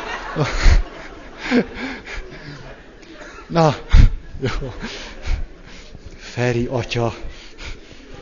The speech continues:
gondolj a szentelésedre, hogy ott milyen komoly voltál.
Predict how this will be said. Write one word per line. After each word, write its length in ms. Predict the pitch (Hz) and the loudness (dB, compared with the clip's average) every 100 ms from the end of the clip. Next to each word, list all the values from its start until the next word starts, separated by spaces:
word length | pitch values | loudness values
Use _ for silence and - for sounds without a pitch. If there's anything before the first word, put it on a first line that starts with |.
| - - | -18 -6
gondolj 440 | 123 139 131 131 | 2 2 4 4
a 40 | 123 | 4
szentelésedre, 1000 | - 131 127 127 120 117 110 117 113 120 | 2 0 2 0 2 2 2 0 0 0
hogy 140 | 117 | 0
ott 120 | 117 | 0
milyen 240 | 127 120 110 | 0 0 2
komoly 380 | 120 117 110 | 0 2 0
voltál. 640 | 104 107 104 - 101 95 | 0 -2 -4 -6 -6 -8